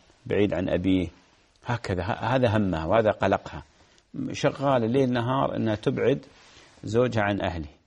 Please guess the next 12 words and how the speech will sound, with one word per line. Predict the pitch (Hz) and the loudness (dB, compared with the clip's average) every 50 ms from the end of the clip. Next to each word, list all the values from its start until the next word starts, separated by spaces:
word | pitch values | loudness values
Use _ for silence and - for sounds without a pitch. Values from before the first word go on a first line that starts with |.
| _ _ _ _ _ | _ _ _ _ _
سبحان | - - - - - - 113 110 104 | -20 -20 -20 -14 -8 -4 -2 -2 0
الله | 104 101 101 92 87 | 0 0 -2 -2 -2
العظيم، | 85 80 90 95 - - | -2 -4 -6 -8 -8 -6
يعني | 98 92 92 101 98 - - - - _ _ _ _ _ _ _ _ - | -4 -2 0 0 0 -2 -4 -6 -12 _ _ _ _ _ _ _ _ -4
هناك | - 117 131 127 110 - | 0 0 0 0 -2 -2
نساء | 110 107 101 - 123 117 110 | -4 -6 -4 -2 -2 -2 -2
سبحان | 101 - 104 98 - - 104 101 98 | -4 -6 -10 -10 -6 -4 -2 0 0
الله | 98 101 95 | 0 0 -2
تيجان | 90 - - 110 104 101 117 120 110 95 | -2 -2 -2 -2 0 2 2 2 2 2
والله | 92 95 95 98 95 92 90 82 | 0 0 2 2 0 0 0 -2
على | 87 90 90 | -2 -2 -2
الرؤوس، | 87 - 92 78 - 95 - - - | -2 -2 -4 -4 -4 -6 -10 -12 -16